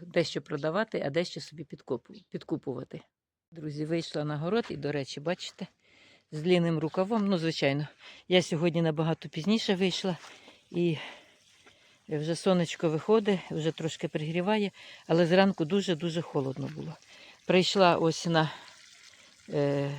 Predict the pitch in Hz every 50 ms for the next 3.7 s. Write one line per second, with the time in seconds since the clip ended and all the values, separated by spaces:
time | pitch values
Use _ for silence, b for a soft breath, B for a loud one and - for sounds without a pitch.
0 | 139 - - 160 160 165 160 196 208 202 190 180 165 156 160 170 170 165 147 B
1 | B B B B B B B B B B B B B B _ _ _ 202 151 135
2 | 131 135 139 143 143 b b b b b b b b b b b b _ _ -
3 | _ _ _ - - - 165 175 165 - 185 151 131 135